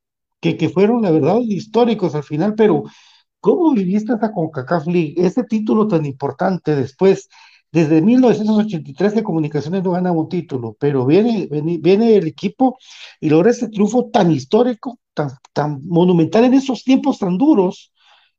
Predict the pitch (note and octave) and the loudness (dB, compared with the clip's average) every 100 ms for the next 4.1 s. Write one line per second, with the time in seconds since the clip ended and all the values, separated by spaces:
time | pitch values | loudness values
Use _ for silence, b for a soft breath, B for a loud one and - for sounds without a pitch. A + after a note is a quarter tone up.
0 | _ E3+ G#3+ A#3+ G#3+ - F#3 - B3 A#3 | _ -2 2 2 2 -2 -6 0 2 2
1 | - C#4 - G#3 E3+ D#3+ - C4 F#3+ D3 | 2 -2 -2 -2 -2 -2 2 2 4 2
2 | D#3 G#3+ C4+ A#3 G#3+ E3+ D#3+ F#3 A3 G#3+ | 2 2 0 -2 -2 -2 0 0 -2 -4
3 | D#3+ F#3+ G#3 G3+ F3 D#3+ D3 F3+ G3+ G#3+ | -2 -2 -2 -4 -6 -8 -4 -4 -4 -10